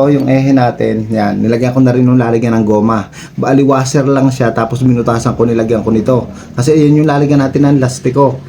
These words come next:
So, lalagyan lang natin ito ng stick glue para hindi nagalaw. Ano? Ito yung lalagay natin dito. Ayan. Lalagyan ko na nga pala ng stick glue yan para matibay siya. Ano? So,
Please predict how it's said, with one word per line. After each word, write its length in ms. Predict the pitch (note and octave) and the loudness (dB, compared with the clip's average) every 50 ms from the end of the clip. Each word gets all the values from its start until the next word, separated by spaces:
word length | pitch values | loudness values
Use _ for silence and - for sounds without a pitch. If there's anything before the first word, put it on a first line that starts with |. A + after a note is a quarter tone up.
| - - - - - - | -20 -20 -20 -20 -14 -8
So, 160 | - C#3+ C#3+ | -4 -2 0
lalagyan 400 | C#3 C3+ C3+ C3+ B2+ C3+ C3+ C3 | 0 0 2 2 2 2 2 2
lang 160 | B2+ B2+ B2+ | 2 2 2
natin 240 | B2 A#2+ B2 C3+ C3 | 2 0 0 0 -2
ito 160 | B2 B2+ B2+ | 0 0 0
ng 560 | B2+ B2 B2 C3+ C#3 C#3 B2+ C3+ - - - | 0 2 2 2 2 0 -2 -4 -10 -14 -14
stick 400 | - - - - - C#3+ C3 C3+ | -12 -12 -10 -6 -6 -6 -2 0
glue 160 | C#3+ C3 B2+ A#2+ | 0 0 2 2
para 240 | B2 A#2+ A2+ A#2 | 0 -2 -2 0
hindi 320 | A#2+ B2 A#2+ A2 A#2+ A#2+ A#2 | 0 0 0 0 0 0 0
nagalaw. 460 | A2+ A2 G#2 G#2 G#2+ A2+ A2 A2 A2 G#2 G2 - - - - - _ - B2 | -2 -2 -2 -2 -2 -2 0 -2 -2 -4 -6 -10 -14 -20 -20 -20 _ -4 -2
Ano? 260 | C3 B2+ A#2 - - - - _ _ - | -2 -2 -2 -4 -6 -16 -20 _ _ -8
Ito 60 | - C#3+ | -2 -2
yung 140 | C#3 C3 C3+ C3+ | -2 0 0 0
lalagay 300 | C3 B2+ B2+ B2 C3 A#2+ | 0 0 0 0 0 0
natin 260 | A#2 A2+ G#2+ A#2+ A#2 A2 | 0 -2 -2 -2 -2 -2
dito. 540 | G#2+ G#2+ G2 - A2+ A2 F#2 E2+ - - _ _ _ _ - - _ _ _ _ _ _ - - _ - - - - _ _ _ _ _ - - - - - B3 F3+ D#3+ - - - _ _ - - _ _ _ _ _ _ _ - | -2 -2 0 0 0 0 0 -4 -10 -18 _ _ _ _ -20 -20 _ _ _ _ _ _ -20 -20 _ -20 -20 -20 -20 _ _ _ _ _ -20 -20 -20 -14 -14 -14 -14 -14 -18 -20 -20 _ _ -20 -20 _ _ _ _ _ _ _ -10
Ayan. 720 | F2+ G#2+ A2+ A#2 A2+ C3 D3 - F3 F#3 F#3 F#3 E3+ D#3 C#3 | -8 -6 -4 -4 -2 -2 -2 0 0 2 2 2 2 2 2
Lalagyan 320 | G3+ G#3 G3+ F#3 G3 D#3+ | 2 2 2 0 0 0
ko 60 | F3+ F3 | 0 0
na 80 | D#3+ | 0
nga 120 | D#3+ D#3+ D#3 | 0 0 0
pala 160 | D3+ D3+ D3 D3 | 0 0 2 2
ng 160 | D3 D#3 - C3+ | 0 0 -2 -4
stick 400 | B2+ - - - - - A#2+ B2 B2 B2+ | -4 -6 -6 -6 -4 -4 -4 -2 0 0
glue 200 | B2 B2 B2 B2 B2 | 2 2 2 2 2
yan 320 | A#2+ A#2 A2 G#2+ G#2+ G2+ | 0 0 -2 -2 -4 -4
para 400 | G2 G2 F#2+ G2 G#2 G#2+ G#2+ - | -4 -4 -4 -2 -4 -4 -2 -2
matibay 480 | A#2 G2 - - A2 G#2 F#2+ G2+ G2+ - | -2 -2 0 0 0 0 0 0 0 0
siya. 160 | - A2+ - | 0 0 0
Ano? 160 | C3+ C3+ B2 | 0 0 0
So, 160 | - - A#2 | 0 -2 -2